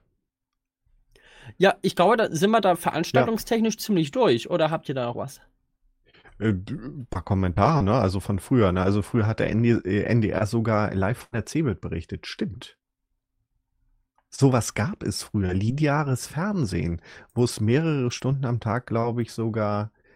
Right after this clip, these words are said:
Speaker 2: Live-Berichte von der cebit gab.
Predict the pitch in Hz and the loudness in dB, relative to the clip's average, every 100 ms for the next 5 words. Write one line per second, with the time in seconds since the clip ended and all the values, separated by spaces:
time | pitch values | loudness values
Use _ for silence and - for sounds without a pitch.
0 | _ - 95 107 151 - 113 113 127 - | _ -4 0 0 -2 -4 -2 -2 -6 -4
1 | 127 123 117 101 98 - 120 107 - - | 0 2 2 -2 -6 -4 -2 -2 -4 -6
2 | 160 113 87 - 82 80 78 - | -4 -4 -8 -6 -4 -4 -6 -12